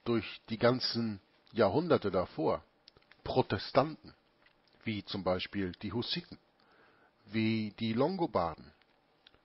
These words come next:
wie, also die, die Lollards, wie die, ähm, Waldenser, wie die Albigenser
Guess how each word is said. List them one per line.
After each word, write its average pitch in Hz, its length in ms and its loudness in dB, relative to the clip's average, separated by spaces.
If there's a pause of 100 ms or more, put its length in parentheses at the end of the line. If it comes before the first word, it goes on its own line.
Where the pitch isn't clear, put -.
wie, 107 400 -2 (100)
also 101 220 0
die, 98 280 -6
die 92 160 -4
Lollards, 117 600 0 (600)
wie 107 260 -2
die, 95 640 -6 (260)
ähm, 85 520 -6 (600)
Waldenser, 110 720 2 (600)
wie 107 160 -8
die 110 160 2
Albigenser 113 800 0